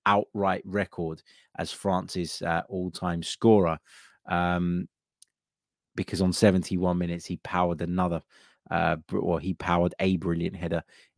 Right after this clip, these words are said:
into the back of the net. That was France's fourth, and in between those two Giroud goals was a header from Kylian Mbappe as well. So a comprehensive victory, uh, for the French in the end. Um,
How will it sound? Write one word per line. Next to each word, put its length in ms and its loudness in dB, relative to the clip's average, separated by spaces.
into 280 -2
the 80 -2
back 280 0
of 60 -4
the 100 -2
net. 200 0
That 160 2
was 140 -4
France's 480 -2
fourth, 420 2
and 100 -2
in 80 -2
between 360 4
those 180 2
two 180 -2
Giroud 380 2
goals 320 0
was 140 -4
a 60 2
header 220 -2
from 180 -4
Kylian 540 0
Mbappe 680 0
as 160 -2
well. 140 2
So 180 -2
a 80 -4
comprehensive 800 6
victory, 540 4
uh, 240 4
for 400 8
the 80 0
French 480 0
in 200 0
the 180 0
end. 280 -4
Um, 580 2